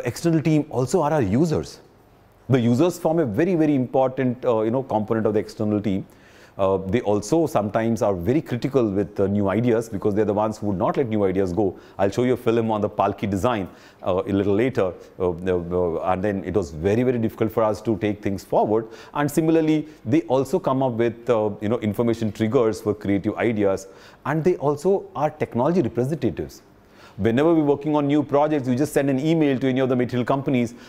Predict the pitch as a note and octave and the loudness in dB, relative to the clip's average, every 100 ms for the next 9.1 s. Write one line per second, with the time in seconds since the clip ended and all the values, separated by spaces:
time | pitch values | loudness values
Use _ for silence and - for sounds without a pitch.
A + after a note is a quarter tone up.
0 | - D3+ D#3+ D#3+ C#3+ D#3 F3+ F3+ D3+ D3+ | -6 0 2 2 0 2 2 4 2 2
1 | A3 D#4 - C3+ D3+ F#3 E3 C#3 B2+ G3 | 2 2 -2 -2 0 0 0 0 2 2
2 | E3+ A2+ A#2+ A2+ A#2 A2+ - - - A2+ | 2 2 0 2 0 -2 -8 -6 -2 0
3 | A2+ A2 G#2+ G#2 A2+ - A2+ G2 F#2 - | 0 0 0 0 -2 -2 -2 -2 -6 -8
4 | G#2 A2+ A2 A#2 A#2 A#2+ B2 G#2+ A#2+ A#2 | -2 0 0 0 0 0 0 0 -2 -4
5 | - - - G#2+ C#3+ E3+ F3+ F3+ D#3 - | -14 -20 -8 -2 0 2 2 2 0 -4
6 | A2+ G#2 A#2 A2 A2+ G2+ G2 - - F#2 | -6 -2 -2 0 -4 -4 -8 -12 -4 -2
7 | G2+ G2 G2 F#2 F#2 F2 D2+ C#2+ - _ | 0 0 0 -2 -2 -2 -2 -10 -20 _
8 | _ _ _ _ F2+ F2+ F2 A#2 C3+ A2 | _ _ _ _ -2 0 2 2 2 0